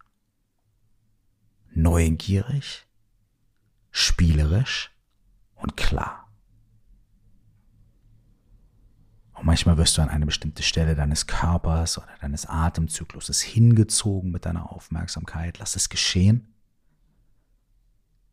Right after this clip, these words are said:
Schau genau hin, was passiert da.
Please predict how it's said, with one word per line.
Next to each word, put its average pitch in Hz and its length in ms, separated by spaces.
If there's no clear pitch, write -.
Schau - 260
genau 92 320
hin, 104 220
was 87 140
passiert - 520
da. 98 320